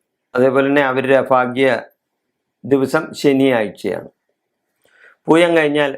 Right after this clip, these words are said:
ആയില്യം നക്ഷത്രക്കാർ. ആയില്യം നക്ഷത്രക്കാരുടെ ഭാഗ്യസംഖ്യ അഞ്ചാണ്. അവരുടെ നക്ഷ-, ഏ, ഭാഗ്യരത്നം മരതകമാണ്. ഭാഗ്യദിനം വെള്ളിയാഴ്ചയാണ്. പിന്നെ പൂരം നക്ഷത്രക്കാർ. മകം കഴിഞ്ഞാൽ പൂരം നക്ഷത്രക്കാരുടെ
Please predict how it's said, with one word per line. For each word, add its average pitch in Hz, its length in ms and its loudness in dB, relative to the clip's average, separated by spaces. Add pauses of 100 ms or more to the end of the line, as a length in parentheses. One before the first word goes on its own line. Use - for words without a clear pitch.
(120)
ആയില്യം 147 440 -4
നക്ഷത്രക്കാർ. 104 720 -6 (320)
ആയില്യം 156 400 2
നക്ഷത്രക്കാരുടെ 131 1120 -2
ഭാഗ്യസംഖ്യ 127 880 -2 (300)
അഞ്ചാണ്. 110 500 -2 (880)
അവരുടെ 143 320 2
നക്ഷ-, 139 420 -4
ഏ, 127 220 2
ഭാഗ്യരത്നം 143 840 -2 (560)
മരതകമാണ്. 139 840 0 (580)
ഭാഗ്യദിനം 131 800 -2 (440)
വെള്ളിയാഴ്ചയാണ്. 123 880 -2 (300)
പിന്നെ 147 180 0
പൂരം 170 480 0
നക്ഷത്രക്കാർ. - 640 -8 (600)
മകം 151 320 0
കഴിഞ്ഞാൽ 151 280 0
പൂരം 151 360 0
നക്ഷത്രക്കാരുടെ 135 1040 -2